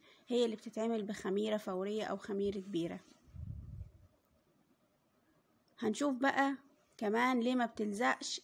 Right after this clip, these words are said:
ال-، ال-، اللي وشها. أنا خدت واحدة كده من اللي وشها ده مستوي بزيادة من فوق، ما فيهاش أي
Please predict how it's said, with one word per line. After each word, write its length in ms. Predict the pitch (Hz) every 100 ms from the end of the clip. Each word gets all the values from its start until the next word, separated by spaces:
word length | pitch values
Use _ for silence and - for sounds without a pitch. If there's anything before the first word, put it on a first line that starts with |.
| -
ال-، 320 | 214 208 208
ال-، 460 | 208 208 - 208 202
اللي 180 | 202 202
وشها. 380 | 214 214 277 254
أنا 80 | 226
خدت 260 | 262 -
واحدة 240 | 247 254 233
كده 200 | 240 233
من 80 |
اللي 140 | 214 202
وشها 320 | 196 254 240
ده 120 | 233
مستوي 400 | 220 - 254 240
بزيادة 480 | 202 185 226 233 208
من 120 | 202
فوق، 360 | 202 240 262 -
ما 80 | 208
فيهاش 340 | 220 226 - 240
أي 380 | 240 220 196